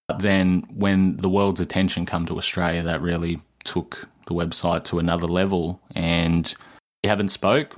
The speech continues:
since that period. So, so much has happened since then, just living here in Australia through that time and trying to navigate everything that you were talking about in the introduction. It's been crazy, and you're right. Back when we were, I was a kid back then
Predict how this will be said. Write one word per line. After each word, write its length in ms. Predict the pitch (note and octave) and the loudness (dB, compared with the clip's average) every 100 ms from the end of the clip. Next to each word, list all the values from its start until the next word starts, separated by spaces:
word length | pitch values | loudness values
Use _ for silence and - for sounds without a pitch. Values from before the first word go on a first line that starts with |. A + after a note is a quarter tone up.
| - | -6
since 360 | - G#2+ A#2+ - | 2 2 2 2
that 220 | G#2+ G2 | 0 0
period. 480 | - B2+ G3 F#2+ E2+ | 0 2 2 2 0
So, 160 | - | 0
so 320 | F2+ - A2+ A#2 | 0 2 4 4
much 220 | G2+ - | 4 0
has 140 | F2 | -4
happened 500 | - F#2 - F#2 F2 | -2 -2 0 -2 -2
since 320 | - F2 E2 | -2 -2 -2
then, 240 | - E2 D#2+ | -4 -2 -2
just 240 | E2 - | -4 -4
living 480 | F2 F2+ F2 F2+ F2 | 0 2 2 2 2
here 260 | F2 F2+ F2+ | 2 2 2
in 120 | F2 | 2
Australia 500 | - F#2 F2 F2+ F2+ | 0 0 2 2 0
through 280 | - F#2 F2+ | -2 -2 0
that 220 | F2 - | -2 -4
time 520 | - F2 F2+ F#2 F2+ | -2 0 2 2 2
and 260 | D#2 D#2 - - - - _ - | 0 -6 -10 -16 -20 -20 _ 0
trying 180 | G#2+ | 2
to 60 | F#2 | 2
navigate 560 | F2 F#2+ F#2+ F#2 F2 F2+ | 2 2 2 2 0 0
everything 360 | F2+ E2 F2+ | -2 0 0
that 100 | D#2 | 2
you 140 | F2+ F#2 | 2 2
were 60 | |
talking 360 | F2+ F#2 F#2 F2 | 2 -2 0 -2
about 320 | E2 E2+ E2 | 0 -2 0
in 140 | F#2+ | 2
the 160 | F2 F#2 | 2 2
introduction. 640 | F#2+ - F2 G2 - - E2 | 2 0 0 0 -2 -4 -4
It's 140 | - | -4
been 200 | - F2 | -2 -2
crazy, 540 | - F#2 A2+ A#2+ F#2 | -2 0 2 0 0
and 80 | F2+ | 2
you're 100 | F2 | 2
right. 340 | F2 A2+ C#3 - - - _ - | 2 2 0 -4 -20 -20 _ -4
Back 200 | C#3 G2 | -2 0
when 120 | F#2+ | 2
we 120 | G2 | 2
were, 300 | F#2 F2 E2 _ _ _ _ _ | 2 0 -6 _ _ _ _ _
I 120 | F2+ A2+ | 0 0
was 200 | F#2 - | 0 -6
a 60 | |
kid 460 | - - C#3+ - - | -10 -2 0 0 -6
back 260 | C#2 - | -8 -6
then 360 | - D#2 D2 | -8 -6 -6